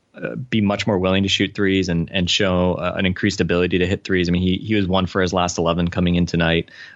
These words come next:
uh, was one of two tonight. So he's had a, a couple games where he's hit a bunch of threes, and then he's had a lot of games where he, he hasn't hit threes. But we've seen him kinda get more aggressive. I mean, he hit,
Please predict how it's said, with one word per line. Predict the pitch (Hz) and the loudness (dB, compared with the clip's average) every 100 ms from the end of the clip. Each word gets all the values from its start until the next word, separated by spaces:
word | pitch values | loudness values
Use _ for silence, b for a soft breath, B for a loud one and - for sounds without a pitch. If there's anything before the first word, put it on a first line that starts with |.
| - | -4
uh, | 85 80 | 0 0
was | 90 92 | 0 0
one | 101 | 0
of | 92 | 0
two | - 101 | 0 -2
tonight. | 90 87 85 87 | 2 2 2 0
So | - 92 | 0 0
he's | 107 101 | 0 0
had | 110 95 | 0 0
a, | 92 | 0
a | 92 | -4
couple | - 131 107 | -2 0 0
games | 92 90 90 - B B | 2 0 0 -6 B B
where | - | -4
he's | 95 92 | -2 0
hit | - 92 | 0 0
a | |
bunch | 87 92 - | 2 0 -2
of | |
threes, | 101 95 92 - B B _ _ | -2 0 0 -4 B B _ _
and | 147 135 | -2 0
then | |
he's | 120 117 | 0 0
had | 107 | 0
a | |
lot | 95 95 | 2 2
of | 95 | 0
games | 92 92 | -2 -2
where | 90 | -6
he, | 87 95 | -6 -10
he | - 95 | -4 0
hasn't | 92 101 85 | 0 0 -2
hit | 87 - | -6 -8
threes. | 76 76 - _ _ _ - - | -12 -12 -16 _ _ _ -12 -6
But | 120 117 | -4 -4
we've | 117 110 | -4 -4
seen | - - 123 | -6 -6 -2
him | 113 104 | -2 -2
kinda | 110 101 | -2 0
get | 107 | -2
more | 98 98 | 0 0
aggressive. | 95 87 90 - 101 90 | 0 0 0 0 0 2
I | 92 | 0
mean, | 92 | 0
he | 98 | 0
hit, | 101 | 0